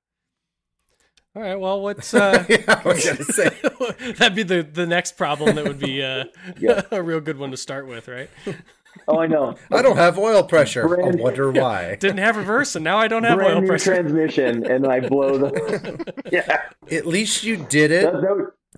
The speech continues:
Speaker 2: At least you
Speaker 3: Ah.
Speaker 2: lost your reverse by pulling out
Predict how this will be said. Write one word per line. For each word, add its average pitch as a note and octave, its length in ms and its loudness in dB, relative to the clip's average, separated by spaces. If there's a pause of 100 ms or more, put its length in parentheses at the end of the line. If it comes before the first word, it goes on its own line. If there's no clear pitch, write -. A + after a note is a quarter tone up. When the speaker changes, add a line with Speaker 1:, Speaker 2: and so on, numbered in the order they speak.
Speaker 2:
At B2 100 -12
least E3 380 -4
you C#3 60 2
Speaker 3:
Ah. C#3 200 0
Speaker 2:
lost B2+ 440 -2 (140)
your A#2+ 500 -6
reverse G#2+ 680 -8
by A2 260 -6
pulling A2 520 -8
out F#2+ 300 -10